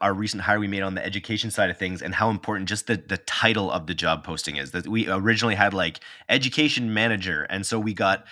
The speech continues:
a hundred teachers, like, who'd, who taught lots, they were great teachers, but we were really looking for someone to build, like, our digital education program. And so we changed the name to, like, digital education program lead or whatever. And it just, we got an entirely, the same job de-,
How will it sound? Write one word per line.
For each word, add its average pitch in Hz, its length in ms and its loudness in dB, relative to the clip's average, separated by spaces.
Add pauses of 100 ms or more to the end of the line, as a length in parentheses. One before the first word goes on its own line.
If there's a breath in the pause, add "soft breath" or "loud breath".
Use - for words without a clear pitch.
(140)
a - 80 2
hundred 135 560 2
teachers, 90 500 0
like, 95 180 2
who'd, 107 300 -2
who 110 160 -2
taught 110 380 4
lots, 120 280 6
they 117 120 -2
were 110 80 -2
great 147 240 -2
teachers, 143 420 0 (240 loud breath)
but 120 120 0
we 127 120 4
were 123 80 2
really 135 200 4
looking 120 200 0
for 113 80 0
someone 113 220 2
to 104 80 0
build, 113 340 0
like, 107 140 0
our 104 100 4
digital 95 420 -4
education 82 540 -4
program. 131 480 4
And 87 100 -4
so 101 80 -4
we 95 60 -4
changed 104 380 -4
the 101 60 -4
name 98 160 -2
to, 92 100 -4
like, 82 240 -4 (240 loud breath)
digital 113 440 4
education 98 560 2
program 107 460 4
lead 95 380 0
or 73 100 -4
whatever. 87 260 -2
And 92 140 0
it 98 100 -4
just, - 280 -2
we 113 100 0
got 98 240 6
an 104 80 0
entirely, 123 560 2
the 107 140 -6
same 147 320 2
job 147 240 4
de-, 135 180 -4